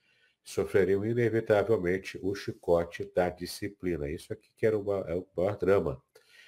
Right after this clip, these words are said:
que Abacuque, inclusive, transparece no seu texto.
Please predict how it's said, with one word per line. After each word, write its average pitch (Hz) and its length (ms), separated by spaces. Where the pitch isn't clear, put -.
que 95 120
Abacuque, 95 580
inclusive, 101 560
transparece 101 800
no 98 80
seu 113 200
texto. - 520